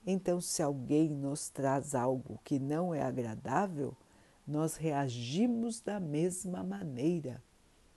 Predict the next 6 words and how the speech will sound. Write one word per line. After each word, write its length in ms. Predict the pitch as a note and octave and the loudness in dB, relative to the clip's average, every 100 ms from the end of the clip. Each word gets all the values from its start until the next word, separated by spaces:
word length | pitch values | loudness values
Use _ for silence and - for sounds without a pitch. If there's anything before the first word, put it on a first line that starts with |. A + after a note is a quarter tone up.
| _ - _ _ - - | _ -20 _ _ -20 -12
Nós 320 | C3+ D3 D#3+ C3+ | -2 0 0 0
devolvemos 2000 | C3 C3+ G3 D#3+ D#3+ D3+ C3+ B2 A#2 - F3 G#3+ F3 C3+ A#2+ G#2+ - - - - - _ _ _ _ _ _ _ _ | 4 10 10 10 6 6 4 -2 -6 2 8 10 10 6 -2 -6 -8 -8 -6 -10 -14 _ _ _ _ _ _ _ _
aquilo 520 | - C#3 - D3 C#3 | -8 -8 0 2 2
que 180 | C3+ D#3 | 0 -4
de 220 | C#3+ F3+ | -2 2
ruim 440 | G#3 C3+ C3+ D#3+ | 2 2 -2 -2